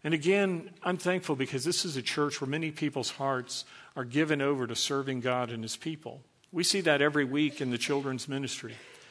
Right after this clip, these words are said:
We have a ministry here called Wayside Kids and out at our Stone Oak campus. We have a hundred kids out at Stone Oak, and we have six hundred and fifty children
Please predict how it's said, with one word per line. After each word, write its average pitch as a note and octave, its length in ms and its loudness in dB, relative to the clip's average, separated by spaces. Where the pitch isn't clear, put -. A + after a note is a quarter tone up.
We D#3+ 80 0
have D#3+ 80 6
a E3 40 2
ministry E3+ 380 4
here D3 200 4
called C3+ 280 0
Wayside D3+ 500 4
Kids C#3 400 2
and B2+ 120 0
out C#3 160 2
at C3+ 100 0
our C3 140 2
Stone D3+ 340 -2
Oak C3+ 160 -4
campus. C3+ 680 -6
We E3+ 80 4
have D#3+ 80 8
a C#3 80 8
hundred F3+ 400 4
kids D#3 300 2
out D3 180 6
at C3 120 0
Stone D3+ 340 0
Oak, C3+ 180 0
and C3+ 80 -2
we C#3 80 -2
have C3 100 0
six - 220 0
hundred D#3+ 240 0
and C3 100 -4
fifty C#3+ 320 -2
children B2 580 -2